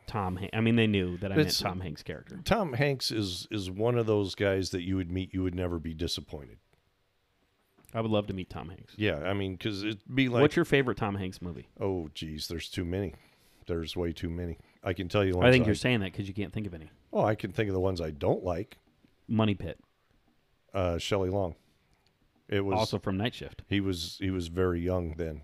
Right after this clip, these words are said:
Speaker 2: Uh,
Speaker 1: Yes.
Speaker 2: uh, not a bad movie, not a great movie. I,
Speaker 1: Yep.
Speaker 2: Captain Phillips, eh.
Speaker 1: Uh, that was
Speaker 2: Yeah.
Speaker 1: okay, though.
Speaker 2: But see, that's, I can think of the ones I don't like more than the ones that I
Speaker 1: So
Speaker 2: do.
Speaker 1: give me a Tom Hanks movie you like.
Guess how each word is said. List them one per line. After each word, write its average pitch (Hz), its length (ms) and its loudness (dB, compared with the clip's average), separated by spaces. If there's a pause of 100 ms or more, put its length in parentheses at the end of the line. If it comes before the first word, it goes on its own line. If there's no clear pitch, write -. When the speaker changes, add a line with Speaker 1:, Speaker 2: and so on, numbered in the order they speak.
(160)
Speaker 2:
Uh, 92 360 2 (260)
Speaker 1:
Yes. - 20 -18
Speaker 2:
uh, 123 640 -6
not 135 220 0
a 95 40 -4
bad 98 300 0
movie, 104 240 0
not 98 160 0
a 87 60 -4
great 87 200 -4
movie. 92 260 -4
I, 107 80 4
Speaker 1:
Yep. 113 120 0 (440)
Speaker 2:
Captain 135 400 2
Phillips, 131 540 2
eh. 107 1160 -4 (100)
Speaker 1:
Uh, 151 260 2 (200)
that 185 120 0
was 123 120 4
Speaker 2:
Yeah. 262 80 4
Speaker 1:
okay, 120 220 0
though. 104 200 -2 (320)
Speaker 2:
But 160 120 0
see, 196 160 2
that's, 156 300 2
I 139 140 0
can 127 180 -4
think 131 220 0
of 123 60 -2
the 107 80 0
ones 104 240 0
I 80 60 -2
don't 90 340 -4
like 85 240 -4
more 87 220 -2
than 82 160 -6
the 85 60 -4
ones 80 360 -6
that 78 220 -6 (180)
I 85 120 -6
Speaker 1:
So 80 140 0
Speaker 2:
do. 113 60 2
Speaker 1:
give 170 100 0
me 170 80 0
a 165 40 -2
Tom 156 200 -4
Hanks 151 220 -4
movie 139 200 -2
you 131 80 -2
like. 131 180 -4